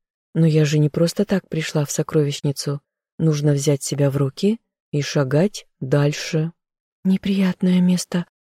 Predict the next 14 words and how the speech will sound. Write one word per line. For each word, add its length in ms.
А 220
мне 360
здесь 640
ничего 440
не 120
грозит?" 560
спросила 580
я. 320
"Нет, 560
дорогая. 680
Во-первых, 760
ты 160
моя 320
жена, 580